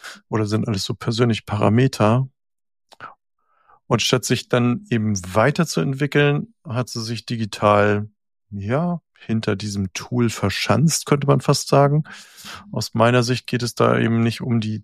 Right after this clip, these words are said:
Technik an sich, sondern es geht um die Verantwortung und um den Mut, im Hier und Jetzt präsent zu sein, auch wenn's mal unangenehm wird.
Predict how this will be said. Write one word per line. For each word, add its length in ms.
Technik 480
an 160
sich, 320
sondern 280
es 160
geht 200
um 120
die 100
Verantwortung 1120
und 340
um 220
den 180
Mut, 560
im 180
Hier 240
und 140
Jetzt 400
präsent 440
zu 160
sein, 460
auch 220
wenn's 200
mal 120
unangenehm 640
wird. 420